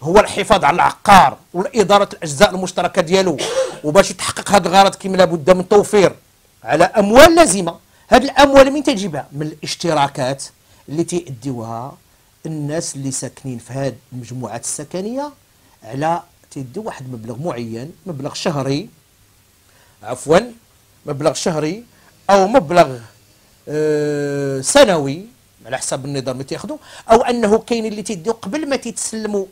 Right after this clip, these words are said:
المفاتيح ديال السكنه، تي-، تيديو بعدا واحد المبلغ على السنه اللي هي باش انه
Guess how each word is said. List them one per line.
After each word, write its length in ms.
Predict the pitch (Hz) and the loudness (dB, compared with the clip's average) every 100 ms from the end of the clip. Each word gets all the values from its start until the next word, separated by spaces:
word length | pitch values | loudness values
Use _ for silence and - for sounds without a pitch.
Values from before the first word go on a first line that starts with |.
| 170 | -10
المفاتيح 500 | 180 180 175 180 165 | -10 -8 -10 -10 -12
ديال 180 | 185 | -12
السكنه، 300 | 190 - - | -12 -14 -14
تي-، 140 | - 294 - - | -14 -16 -16 -12
تيديو 380 | 226 180 170 | -10 -10 -10
بعدا 240 | 214 175 247 | -10 -6 -4
واحد 340 | 254 - 170 | -4 -6 -12
المبلغ 340 | 208 185 254 - | -12 -8 -8 -10
على 140 | 202 | -12
السنه 440 | 202 - 262 247 - _ - - | -14 -4 -4 -4 -8 _ -20 -16
اللي 360 | 185 208 175 269 | -8 -6 -4 -4
هي 60 | |
باش 200 | 214 196 185 | -6 -10 -10
انه 460 | 190 196 185 302 | -8 -4 -4 -4